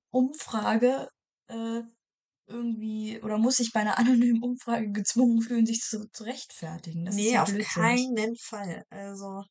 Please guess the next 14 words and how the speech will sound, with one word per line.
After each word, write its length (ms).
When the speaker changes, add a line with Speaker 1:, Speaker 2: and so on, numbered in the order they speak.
Speaker 1:
Naja. 460
Speaker 2:
so 240
viel 220
zu 140
Evaluationsbögen. 1120
<laughs> 480
Speaker 1:
Vielleicht 340
könnt 160
ihr 100
unseren 200
Podcast 460
mal 140
evaluieren. 680
Speaker 2:
Ja, 220